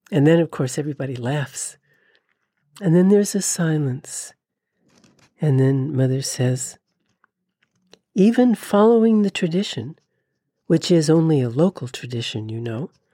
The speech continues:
not even a terrestrial tradition, and still less a universal one, for how many thousands of years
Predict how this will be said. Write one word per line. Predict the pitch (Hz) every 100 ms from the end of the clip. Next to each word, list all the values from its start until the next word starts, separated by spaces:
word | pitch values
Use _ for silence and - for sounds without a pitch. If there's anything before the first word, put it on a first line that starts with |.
| _ _ _ -
not | 139 165
even | 170 185 156
a | 135
terrestrial | 131 - 117 135 196 - - 113 104
tradition, | - 120 120 117 180 185 _ - - -
and | 151
still | - - 208 151
less | 151 180 -
a | 117
universal | 131 160 135 123 185 - 131
one, | 107 101 190 - _ _ _ _ _ _ _ _ _ _ _ _
for | - 196 180
how | - 240 247
many | 214 202 190 190
thousands | - - 151 143 165 180 175
of | 180 170
years | 131 127 120 127